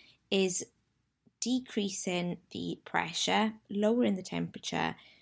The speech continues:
creating a pressure gradient, and air will want to move into the space. So the intercost-, external intercostal muscles contract, internal muscles relax,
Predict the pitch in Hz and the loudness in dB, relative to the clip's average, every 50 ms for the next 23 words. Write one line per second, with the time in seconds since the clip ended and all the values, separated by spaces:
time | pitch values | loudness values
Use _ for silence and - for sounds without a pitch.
0 | _ _ _ - - 214 214 226 240 240 240 - 254 240 226 - - 190 190 190 | _ _ _ -4 0 2 4 4 4 2 0 0 0 0 0 0 -4 -4 -4 -4
1 | - - 175 - 175 170 170 170 170 - 175 170 170 170 - - 190 180 185 - | -6 -10 -8 -6 -4 -2 -2 -2 -2 -2 -4 -4 -4 -6 -6 -8 -8 -8 -4 -4
2 | 190 190 185 190 190 190 185 180 175 175 175 175 175 - - 190 190 180 175 175 | -2 -2 -2 -2 -2 -4 -4 -2 -2 -2 -2 -2 -4 -6 -6 -4 -4 -4 -4 -4
3 | 175 175 170 - _ _ - 190 175 170 170 165 165 165 - _ _ - - - | -4 -6 -8 -10 _ _ -2 0 0 0 0 -2 -2 -4 -6 _ _ -14 -14 -12
4 | 160 - - - - - - - - - - - - - - - - _ _ _ | -12 -12 -10 -6 -8 -6 -4 -4 -4 -4 -6 -6 -8 -8 -8 -8 -12 _ _ _
5 | _ _ _ _ _ _ _ _ _ _ _ _ _ - _ _ _ _ _ _ | _ _ _ _ _ _ _ _ _ _ _ _ _ -20 _ _ _ _ _ _
6 | _ _ _ _ _ _ - - - 202 185 - - 226 240 262 254 - - - | _ _ _ _ _ _ -12 -6 -6 -6 -6 -2 2 4 4 4 4 0 0 2
7 | 226 220 220 - - - 208 - - - - - 254 240 247 247 262 254 240 233 | 2 2 2 -2 -8 -12 -12 -6 -4 -4 0 4 4 6 6 6 6 6 6 4
8 | 226 214 - - - 196 196 196 - - 185 180 180 175 - - - - - 190 | 4 2 0 -2 -2 -2 -2 -2 -4 -6 -4 -4 -4 -6 -6 -8 -8 -8 -8 -8
9 | 175 180 - 185 180 180 170 - - - - - _ - - 202 208 208 202 - | -8 -6 -4 -2 -2 -2 -4 -6 -10 -16 -16 -14 _ 0 2 4 4 4 2 0
10 | 202 185 180 180 170 175 170 170 - - 165 - - 165 165 160 - - - - | -2 -2 -2 -2 -2 -4 -4 -4 -6 -8 -10 -8 -4 -2 -2 -2 -2 -4 -6 -8
11 | - - - | -10 -10 -10